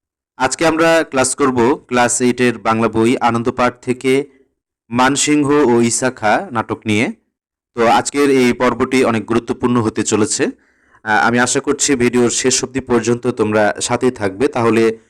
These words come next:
এই গল্পটির উপরে অনেক পড়াশোনা ভালো করতে পারবে এবং পরীক্ষায় একটা ভালো রেজাল্ট আনতে পারবে।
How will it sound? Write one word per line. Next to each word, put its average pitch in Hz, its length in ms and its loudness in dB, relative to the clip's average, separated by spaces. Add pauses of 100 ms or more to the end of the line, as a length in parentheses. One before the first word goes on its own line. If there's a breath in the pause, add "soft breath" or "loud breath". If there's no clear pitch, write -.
(300 loud breath)
এই 113 160 2
গল্পটির 127 460 0
উপরে 147 260 2
অনেক 117 280 -2
পড়াশোনা 117 480 0
ভালো 110 260 -2
করতে 123 240 -4
পারবে 113 300 0
এবং 110 300 -2
পরীক্ষায় 107 360 0
একটা 104 240 -2
ভালো 104 260 0
রেজাল্ট 101 380 -2
আনতে 127 200 -2
পারবে। 87 400 -4